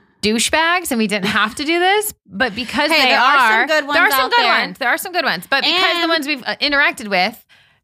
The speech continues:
Speaker 2: And I was with one of my homeboys last night, and I asked him randomly, I'm like, "Have you ever done any fed work?" And he was like, "Oh, absolutely."
Speaker 1: Yeah.
Speaker 2: So I would love to, like,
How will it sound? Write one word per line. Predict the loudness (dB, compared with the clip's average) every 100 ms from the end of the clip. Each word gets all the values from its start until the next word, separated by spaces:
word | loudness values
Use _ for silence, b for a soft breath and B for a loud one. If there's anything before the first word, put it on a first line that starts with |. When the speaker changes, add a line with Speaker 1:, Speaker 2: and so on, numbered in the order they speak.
| _
Speaker 2:
And | 0 2
I | 2
was | 0 -2
with | 0 2 2 0 -6 _ _
one | -4 -2
of |
my | 0
homeboys | -2 -2 -4 -2
last | -4 -4
night, | -4 -2 -2 -6 -4
and | -2 0 2
I | 0
asked | 0 -2 -2 -4
him | -2 0 0 0
randomly, | -2 -2 -2
I'm | -2
like, | -4
"Have | -4
you | -4
ever | -2
done | -2 -2
any | -4
fed | -2 -2
work?" | -2 -4
And |
he | -8
was | -6
like, | -4
"Oh, | -2
absolutely." | -2 -2 -6 -4 -4 -6 -2
Speaker 1:
Yeah. | -2 -2 -4 -6
Speaker 2:
So | 0 4 4 4 4 2 -2 _ _ _
I | -2
would | -2 0
love | -2 -4
to, | -4
like, | 0 -2 -2